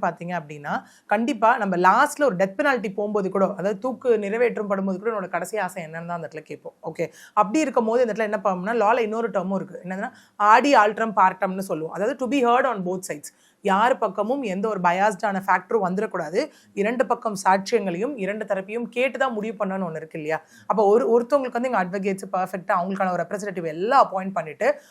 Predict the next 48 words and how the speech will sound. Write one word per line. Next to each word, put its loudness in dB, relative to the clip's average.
ஒருத்தவங்களை -2
விடப்படுறதுனால, 2
ஏன்னா 8
இப்போ 6
நிறைய 4
பேர் 4
மேல 0
புட் -4
அப் -6
கேசஸ் -8
போடப்படுது, -10
ஓகே, 2
நிறைய 6
பேர் 4
மேல 0
வந்து 0
பொய் 2
சாட்சியங்கள்னால 2
ஒரு 0
கேசஸ் -6
போயிட்டு 0
அந்த 4
மாதிரி 8
இருக்கவங்களை 4
வந்து 2
சரி 2
ஓகேங்க 4
இவங்க -2
கொலை 2
பண்ணிட்டாங்க 6
அப்படின்னு -2
ப்ரிசம்ப்ஷன் 4
ஃபேக்டர் 4
இந்த -6
இடத்துல -8
நம்ம -8
சொல்லுவோம். -6
ப்ரிசம்ப்ஷன் 4
ஃபேக்டர்ல 6
அப்படியே 4
விட்டுட்டா 0
அந்த -2
இடத்துல 4
ஒரு 4
நிரபராதி 0
தண்டிக்க -2
தானே -2
படுவாங்க. -10